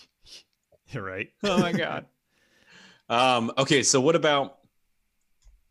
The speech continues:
Speaker 2: looking at this article here, um, it talks about, let's see, it mentions the Rumbling Rose Keyblade,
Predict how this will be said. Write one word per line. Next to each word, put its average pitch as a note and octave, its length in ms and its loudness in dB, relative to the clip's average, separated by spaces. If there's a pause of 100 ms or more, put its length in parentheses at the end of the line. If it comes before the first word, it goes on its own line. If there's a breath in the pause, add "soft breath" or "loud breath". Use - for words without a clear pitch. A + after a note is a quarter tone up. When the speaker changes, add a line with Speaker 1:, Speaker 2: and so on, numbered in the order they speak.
(140)
Speaker 2:
looking B2+ 260 0
at B2+ 60 2
this G#2+ 120 -2
article G#2+ 340 0
here, F2+ 420 -4 (480 soft breath)
um, G2 360 0
it F#2+ 160 -6
talks G#2+ 320 -2
about, F#2+ 520 -2 (600)
let's G2+ 180 -6
see, F#2 840 -2 (420)
it F#2+ 60 -14
mentions F#2+ 600 -4
the F2+ 540 -2
Rumbling A2 440 -2
Rose C3+ 320 -2
Keyblade, C3 760 -2